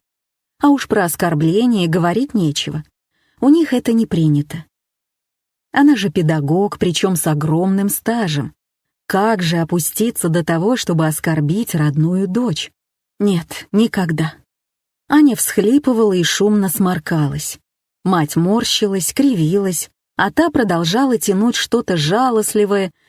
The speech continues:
как ей казалось, пытаясь растрогать мать. Но, кажется, понимала, что сделать это почти невозможно.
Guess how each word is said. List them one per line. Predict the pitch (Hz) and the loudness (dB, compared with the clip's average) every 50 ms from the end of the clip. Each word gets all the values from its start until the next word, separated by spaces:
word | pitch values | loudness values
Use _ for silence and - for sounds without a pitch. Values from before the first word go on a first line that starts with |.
| _ _ | _ _
как | - 339 330 - | -2 -2 0 2
ей | 269 254 226 | 0 0 0
казалось, | - 220 208 196 220 226 220 214 214 - - - _ _ _ _ _ | 0 0 0 2 0 0 2 0 0 -2 -4 -14 _ _ _ _ _
пытаясь | - 269 254 - 254 254 247 226 - 202 | -2 -2 0 0 0 0 0 0 0 0
растрогать | 202 190 156 - - - 175 180 175 170 180 - - | -2 0 -2 -2 0 2 2 2 2 0 -2 -2 0
мать. | 180 170 160 147 139 143 - - - _ _ _ _ _ _ _ _ _ _ _ - | 0 2 2 0 0 -2 -8 -12 -14 _ _ _ _ _ _ _ _ _ _ _ 0
Но, | 233 285 339 302 | 0 0 0 2
кажется, | - 226 226 208 220 - - 202 | 0 -2 0 0 -2 -2 -2 -4
понимала, | 151 - 180 175 170 156 165 196 254 269 262 240 | -2 0 0 2 2 2 2 2 2 2 0 0
что | - - - 160 | -2 -2 -2 -2
сделать | 151 127 131 151 190 226 247 254 233 - 240 | -2 0 0 0 0 2 0 0 -2 0 -2
это | 240 - - - | -2 -2 -4 -4
почти | - 208 185 - - - - - 160 | -2 -4 -2 -2 -4 -6 -2 -2 0
невозможно. | 160 165 170 170 170 175 180 160 175 160 151 143 139 - - - 160 | 0 2 0 0 -2 -2 -2 0 0 0 0 0 -2 -4 -8 -10 -10